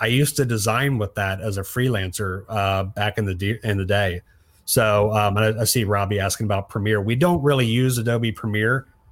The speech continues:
Um, the, the majority of our videos we do are, are, uh,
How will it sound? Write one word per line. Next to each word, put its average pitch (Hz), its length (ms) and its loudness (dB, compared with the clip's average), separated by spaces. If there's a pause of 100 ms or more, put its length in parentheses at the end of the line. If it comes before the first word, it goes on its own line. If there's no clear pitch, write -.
Um, 107 600 0 (140)
the, 123 220 0
the 123 60 -4
majority 123 400 2
of 113 80 0
our 107 160 0
videos 110 460 0
we 104 160 -6
do 104 300 -2
are, 98 320 -4
are, 95 280 -6
uh, 90 280 -6